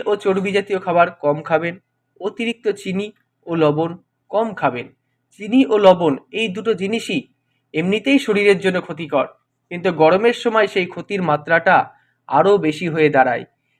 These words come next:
এই সব অতিরিক্ত চিনি ও লবণ খেলে শরীরের অস্বস্তি হতে পারে, তাই গরমে প্যাকেটে চিনি ও লবণ জাতীয় খাবার কম খাবেন, এগুলো এড়িয়ে চলবেন, তাতে আপনারই ভালো।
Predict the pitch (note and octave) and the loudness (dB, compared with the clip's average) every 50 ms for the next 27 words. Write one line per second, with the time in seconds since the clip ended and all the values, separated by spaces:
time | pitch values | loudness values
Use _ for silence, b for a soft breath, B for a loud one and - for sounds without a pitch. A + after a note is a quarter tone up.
0 | _ _ - E3+ G3 G#3 G3 - A3 G#3 G#3 - F3 - - F#3 G3 F#3+ - F#3+ | _ _ -4 -4 -4 -2 0 0 -2 -2 -2 -4 -10 -8 -6 -8 -8 -8 -10 -14
1 | F#3 F#3 - F#3 F3 F3 F#3 F#3+ G3+ - _ _ _ - - D3+ D3+ D3 D3+ D#3 | -14 -10 -8 -8 -6 -4 -6 -6 -8 -10 _ _ _ -4 0 2 4 4 4 2
2 | F3 F3+ E3+ - - D#3 E3 F#3 F#3+ F3 C3+ - - _ _ _ _ _ _ - | 0 -4 -6 -6 -4 -4 -2 0 0 0 -2 -4 -8 _ _ _ _ _ _ -6
3 | D#3+ D#3 E3+ F3 F3+ F3 - - D3+ D#3 D#3 - G3 F#3+ F#3 - - D#3 D#3 D3+ | -4 -2 -2 -2 -2 -2 -2 -4 -4 -6 -4 -4 -6 -6 -4 -4 -4 -2 -2 -2
4 | D#3 D3 D3 C#3+ C3 B2 - - _ _ _ _ _ _ _ _ - E3 D#3+ D3+ | -2 -2 0 -2 -2 -4 -8 -14 _ _ _ _ _ _ _ _ -2 0 0 2
5 | D3 D#3 D3+ D#3+ F3+ F#3 F#3+ G3 G3+ G#3 G3+ - _ _ _ _ _ _ _ _ | 4 4 4 4 4 4 4 2 2 2 0 -6 _ _ _ _ _ _ _ _
6 | _ _ _ _ _ _ _ - - D#3+ D#3 D#3 F#3+ F3+ F3+ F#3+ F3+ F3+ - - | _ _ _ _ _ _ _ -4 -2 -2 0 0 -2 -2 -2 -2 -4 -4 -6 -10
7 | _ _ _ _ _ _ _ _ _ _ _ _ _ _ _ _ _ _ - F3+ | _ _ _ _ _ _ _ _ _ _ _ _ _ _ _ _ _ _ -12 -10
8 | F3+ E3+ F3+ F3+ F#3 F#3 F#3 _ _ _ _ - E3+ D#3+ D#3 D3+ D3+ D3+ D#3+ E3+ | -8 -6 -6 -6 -6 -8 -10 _ _ _ _ -10 -6 -2 0 0 0 0 -2 -4
9 | D#3+ D#3 E3 E3 D#3+ E3+ E3 D3+ - - D3 C#3+ C#3+ D3+ D3+ D3+ D3+ D3+ D3+ _ | -6 -6 -6 -6 -6 -8 -12 -10 -8 -6 -4 -2 2 2 2 2 2 0 -8 _
10 | _ _ _ _ _ _ _ _ _ - D3 D3 D3+ D3 D3 D#3 D3 C#3+ D3+ D3 | _ _ _ _ _ _ _ _ _ -4 -4 -4 -4 -4 -4 -4 -2 -2 -2 -4
11 | D3 D3+ - _ _ - D3+ D3 D3 D3+ D3+ D3+ D3+ - - G#3 G#3+ A3 A3 A3 | -6 -8 -14 _ _ -14 -10 -8 -8 -6 -6 -8 -8 -10 -10 -10 -8 -6 -6 -6
12 | G3+ - - D3+ C3+ C3+ B2+ B2+ C3+ C3 C#3+ _ _ _ _ - C#3 C#3 - D#3+ | -6 -6 -4 -4 -4 -4 -6 -8 -12 -12 -14 _ _ _ _ -8 -8 -8 -8 -12
13 | F#3 A#3+ - - - - _ - C#3+ D3 - - C#3+ C#3 C#3 F3 D#3+ B2+ C3+ C#3+ | -16 -16 -18 -20 -20 -16 _ -10 -10 -10 -10 -10 -10 -10 -10 -10 -12 -14 -16 -18
14 | - | -18